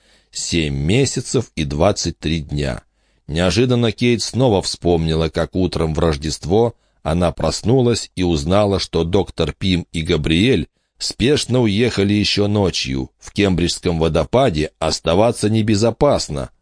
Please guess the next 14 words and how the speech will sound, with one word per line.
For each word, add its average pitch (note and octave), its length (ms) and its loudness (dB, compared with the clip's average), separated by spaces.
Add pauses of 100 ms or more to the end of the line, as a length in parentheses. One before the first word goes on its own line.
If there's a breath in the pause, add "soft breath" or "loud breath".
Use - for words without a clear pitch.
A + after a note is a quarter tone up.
(140)
поэтому F2 540 2
они E2 200 2
трое B2 480 2
немедленно A2 720 2
отправляются E2 800 0
обратно E2 540 0
в C2+ 100 -10
Балтимор. C2 760 -4 (320)
В - 80 -20
каком-то F2+ 480 0
смысле G#2 480 0
она G#2 220 2
не G#2+ 120 0
удивилась. G#2 800 0